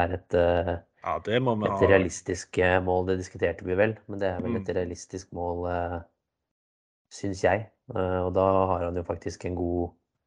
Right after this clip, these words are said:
Speaker 1: en god mulighet da, ut ifra dette systemet, hvordan du starter og så videre,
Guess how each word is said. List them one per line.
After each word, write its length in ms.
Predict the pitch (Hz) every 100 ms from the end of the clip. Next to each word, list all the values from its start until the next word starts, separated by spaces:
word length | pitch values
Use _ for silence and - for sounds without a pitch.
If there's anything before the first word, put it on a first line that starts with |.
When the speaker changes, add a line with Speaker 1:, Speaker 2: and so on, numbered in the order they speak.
| _ _ _ _ _ -
Speaker 1:
en 120 | 107
god 180 | 101 107
mulighet 400 | 107 95 98 110
da, 180 | 104 - _
ut 140 | 98 95
ifra 220 | 90 95 92
dette 580 | 85 - 90 87 85 - _ _ _ _ _ _ _ _ _
systemet, 680 | - 95 - 90 85 95 98 _ _ _ -
hvordan 280 | 95 90 92
du 140 | 90
starter 560 | 87 - 87 85 - -
og 80 | 90
så 120 | 92
videre, 340 | 87 90 90